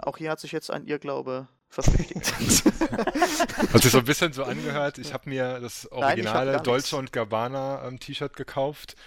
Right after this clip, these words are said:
Speaker 2: und das hab ich jetzt leider mit einem roten Handtuch zusammengewaschen, das ist jetzt komplett
Speaker 1: <laughs>
Speaker 2: eingefärbt. Darf ich
Speaker 1: Ja.
Speaker 2: mir jetzt in der Türkei <laughs> das Replikat kaufen und dem, der mich kontrolliert, sagen, ich hab ja noch das Original im Schrank liegen, ne? <laughs> Also ich glaub, so,
Speaker 1: Ja, genau.
Speaker 2: so ein bisschen kann man das sagen, nee.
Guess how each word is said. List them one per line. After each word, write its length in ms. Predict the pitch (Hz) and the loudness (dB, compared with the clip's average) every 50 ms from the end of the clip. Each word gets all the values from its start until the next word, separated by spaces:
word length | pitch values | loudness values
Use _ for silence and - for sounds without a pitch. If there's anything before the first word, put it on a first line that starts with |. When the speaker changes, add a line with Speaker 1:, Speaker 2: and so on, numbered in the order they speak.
| - - _ | -20 -20 _
Speaker 2:
und 140 | - 110 107 | -10 -8 -8
das 120 | 107 92 | -6 -6
hab 100 | 110 113 | -6 -6
ich 60 | 110 - | -2 -4
jetzt 260 | 120 - - - - | -4 -4 -4 -12 -6
leider 480 | 117 107 107 113 117 113 113 113 113 - - - - | -2 0 0 2 2 0 0 -2 -4 -8 -16 -20 -16
mit 140 | - 110 110 | -10 -10 -8
einem 140 | 117 113 107 | -6 -6 -2
roten 260 | 95 117 120 - 117 | -2 -2 0 2 2
Handtuch 240 | 110 131 147 - 127 | 0 0 0 -6 -10
zusammengewaschen, 640 | - - 104 104 101 104 101 92 98 110 107 - 131 | -10 -4 -4 -2 -2 -2 -2 0 0 0 0 0 -6
das 120 | 113 104 | -10 -10
ist 60 | - | -10
jetzt 140 | - 113 - | -10 -10 -8
komplett 320 | - - - - 117 98 - | -2 0 0 2 2 2 2
Speaker 1:
<laughs> 0 | |
Speaker 2:
eingefärbt. 640 | - - - 123 135 - - - - 285 294 - - - - 233 - - _ 254 | 0 -2 0 0 -2 0 4 4 4 4 2 0 -4 -2 -4 -6 -6 -6 _ -2
Darf 260 | 247 220 - 165 - | 0 0 0 0 0
ich 80 | - 127 | 0 2
Speaker 1:
Ja. 140 | - 135 139 | 4 4 4
Speaker 2:
mir 160 | 143 156 160 | 4 2 2
jetzt 220 | 147 156 - - | 2 0 -2 -4
in 100 | 147 127 | -4 -4
der 100 | 131 131 | -4 -4
Türkei 460 | - - 120 - - 123 127 135 156 | -2 -4 -4 -4 -2 -2 0 0 0
<laughs> 120 | 160 - - | 0 -2 0
das 220 | - - - - | 0 -2 0 0
Replikat 680 | 165 147 - - - 285 - - - 160 151 151 - - | -2 -4 -6 -4 -6 -4 -6 -4 -6 -4 -6 -6 -8 -8
kaufen 500 | - - 160 151 160 160 - 170 170 - - - - - - - | -4 -2 -2 -2 -2 -4 -6 -12 -12 -4 -2 -4 0 0 -2 -2
und 340 | 123 131 131 - - 196 - | 0 -6 -6 -6 -10 -4 0
dem, 220 | 127 127 135 143 | 0 0 0 0
der 100 | 135 131 | 0 -2
mich 140 | 131 127 - | -2 -2 -4
kontrolliert, 420 | - 135 120 - 127 120 131 135 - | -6 -6 -4 -4 -2 0 0 0 2
sagen, 240 | - 123 127 131 | 0 0 0 0
ich 140 | 131 113 - | -2 -6 -8
hab 100 | 127 - | -8 -6
ja 80 | 127 117 | -4 -6
noch 100 | 117 107 | -4 -6
das 120 | - 110 | -6 -8
Original 440 | - 110 113 110 117 113 113 113 110 | -6 -6 -4 -4 -2 0 0 0 0
im 120 | 101 98 | -2 -4
Schrank 320 | 95 - - 95 92 92 95 | -6 -4 -4 -6 -6 -6 -10
liegen, 340 | 92 87 82 - 87 85 82 | -10 -10 -12 -12 -14 -12 -8
ne? 200 | 92 117 135 - | -6 -6 -6 -8
<laughs> 40 | - - | -10 -10
Also 160 | - - - | -10 -10 -10
ich 60 | - | -8
glaub, 280 | - - - 160 170 - | -10 -6 -4 -4 -6 -4
so, 120 | - - | 0 2
Speaker 1:
Ja, 140 | 214 214 151 | 2 4 4
genau. 220 | - 165 165 151 - | 2 0 -2 -4 -2
Speaker 2:
so 140 | - 127 | 0 0
ein 80 | 123 117 | 0 0
bisschen 260 | 123 123 - - 123 | 0 0 0 0 0
kann 140 | - 123 120 | 2 2 4
man 80 | 120 117 | 4 2
das 140 | 117 107 | 2 0
sagen, 340 | - 117 110 107 98 87 85 | 0 0 0 0 0 -4 -8
nee. 140 | 90 98 | -10 -10